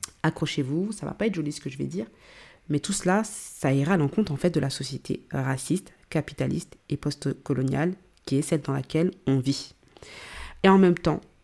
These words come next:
tant que politiquement, on ne reconnaîtra pas comment la société fait de nos identités des vulnérabilités,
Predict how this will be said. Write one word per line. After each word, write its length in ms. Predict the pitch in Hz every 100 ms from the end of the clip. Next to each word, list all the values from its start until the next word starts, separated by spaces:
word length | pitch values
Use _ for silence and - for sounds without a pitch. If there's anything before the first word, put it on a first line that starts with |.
| _ _ -
tant 140 | - 240
que 120 | 196
politiquement, 720 | - 254 220 160 160 - 139 139 - _ - -
on 80 |
ne 100 | 156
reconnaîtra 580 | 156 202 190 160 - 160
pas 220 | - 143 - _ - _ _ _
comment 220 | - 170
la 120 | 165 160
société 480 | - 185 175 -
fait 180 | 147 180
de 140 | 151 143
nos 160 | 147
identités 1040 | 165 - 190 151 156 156 - 151 - 135 127 _ _ -
des 140 | 202
vulnérabilités, 1080 | - 165 156 147 135 139 131 127 127 -